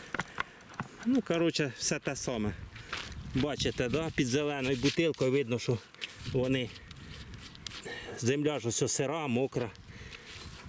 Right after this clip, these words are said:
А там все сухо. Воно. Тобто, щас. І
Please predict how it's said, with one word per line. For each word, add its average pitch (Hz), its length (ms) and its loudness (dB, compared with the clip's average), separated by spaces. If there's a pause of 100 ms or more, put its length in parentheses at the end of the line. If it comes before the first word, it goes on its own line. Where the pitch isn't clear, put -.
(160)
А 180 120 -2
там 202 240 0
все 156 280 2
сухо. 135 400 4 (840)
Воно. 107 320 6 (1800)
Тобто, 127 380 4 (1040)
щас. 120 320 0 (2750)
І 185 160 6